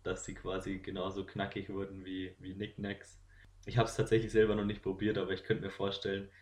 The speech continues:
dass es dann teilweise auch einfach nur darum geht, dass man was zu knabbern hat und dass es halt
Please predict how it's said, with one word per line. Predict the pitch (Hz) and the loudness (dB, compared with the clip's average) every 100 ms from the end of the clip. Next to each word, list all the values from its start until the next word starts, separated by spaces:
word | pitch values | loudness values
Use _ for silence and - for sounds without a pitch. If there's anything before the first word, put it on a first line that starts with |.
| - | -16
dass | - - | -14 -14
es | - | -8
dann | 95 95 95 - - - - | -6 -4 -6 -8 -12 -18 -12
teilweise | - 104 98 101 - | 0 2 4 2 2
auch | 95 | 2
einfach | 95 98 104 98 | 0 0 -2 -4
nur | 107 107 | -2 0
darum | 98 98 98 | 0 -2 -4
geht, | 101 104 - | -4 -4 -6
dass | 92 - | -8 -6
man | 95 | -4
was | 90 - | -4 -6
zu | - | -16
knabbern | - 98 98 90 92 | -8 -4 -2 -2 -2
hat | 110 - - - - | -2 -4 -16 -20 -16
und | 101 95 | -6 -2
dass | 90 | -2
es | 92 - | -4 0
halt | 90 - | 0 -2